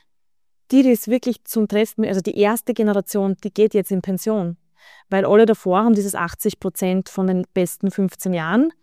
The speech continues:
Und jetzt kommt die Generation so richtig erst, die sagt, vom Durchschnitt.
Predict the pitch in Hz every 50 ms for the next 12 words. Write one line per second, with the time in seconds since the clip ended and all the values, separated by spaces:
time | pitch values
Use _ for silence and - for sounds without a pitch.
0 | _ _ _ _ _ _ _ - 220 208 165 208 208 - - - - 262 254 240
1 | - - 208 - 190 185 185 180 180 185 - - 190 180 190 214 240 240 - 226
2 | 214 214 202 - - 226 202 220 208 214 220 - - - 220 202 - 214 208 -
3 | - _ _ - _ _ _ _ _ - 233 - - _ - - - 220 196 185
4 | 185 185 185 185 190 - _ _ _ _ _ _ - 247 302 339 - - - -
5 | - 175 165 165 160 _ - -